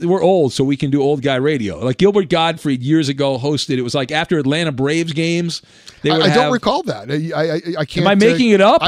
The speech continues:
Speaker 1: I cer-
Speaker 2: cannot confirm nor
Speaker 1: Maybe
Speaker 2: deny.
Speaker 1: I'm making it up, but I vaguely remember when I was much younger watching a bad Atlanta Braves team on the Superstation,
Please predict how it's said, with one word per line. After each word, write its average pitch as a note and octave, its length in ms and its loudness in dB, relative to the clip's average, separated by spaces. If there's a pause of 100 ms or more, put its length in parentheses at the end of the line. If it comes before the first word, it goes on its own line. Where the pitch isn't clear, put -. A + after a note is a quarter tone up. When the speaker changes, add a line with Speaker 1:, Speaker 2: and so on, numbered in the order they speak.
Speaker 1:
I G#3 40 4
cer- A#3 140 4
Speaker 2:
cannot B3 240 2
confirm A3+ 400 -2
nor A3+ 100 2
Speaker 1:
Maybe A3+ 160 4
Speaker 2:
deny. A#3 120 6
Speaker 1:
I'm A3 80 2
making A3+ 300 2
it A#3 100 2
up, A#3 80 2
but G3 100 2
I F3+ 100 2
vaguely G#3 480 0
remember F#3 680 0
when D#3+ 180 -2
I D#3+ 80 0
was D#3+ 160 -2
much F3+ 200 -2
younger F#3 340 0
watching D#3+ 380 -2
a C#3+ 80 0
bad D#3+ 380 0
Atlanta D#3+ 360 -2
Braves D#3 340 -2
team C#3 240 -4
on C#3 100 -2
the B2+ 60 -4
Superstation, C3+ 840 -4